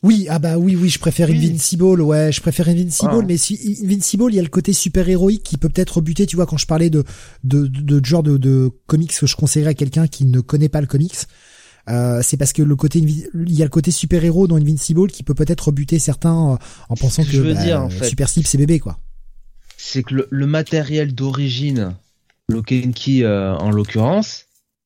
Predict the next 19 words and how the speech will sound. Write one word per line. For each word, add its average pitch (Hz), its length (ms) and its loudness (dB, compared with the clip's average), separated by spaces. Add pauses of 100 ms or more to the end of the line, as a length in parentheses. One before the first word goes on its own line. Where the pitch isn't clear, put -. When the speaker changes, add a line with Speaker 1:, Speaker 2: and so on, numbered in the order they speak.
(140)
Speaker 3:
c'est 113 200 -6
pas 143 160 0
non 139 140 0
plus 151 200 -6
le 135 80 -2
matériel 120 500 -4
d'origine 113 480 -2
qui 127 140 -4
va 120 120 0
te 120 60 -10
permettre, 131 520 -4
euh, 123 580 0
d'aller, 117 400 0
euh, 110 320 0
le 107 140 -4
plus 110 120 -14
loin 120 160 -4
possible, 147 440 -4
quoi. 101 320 -4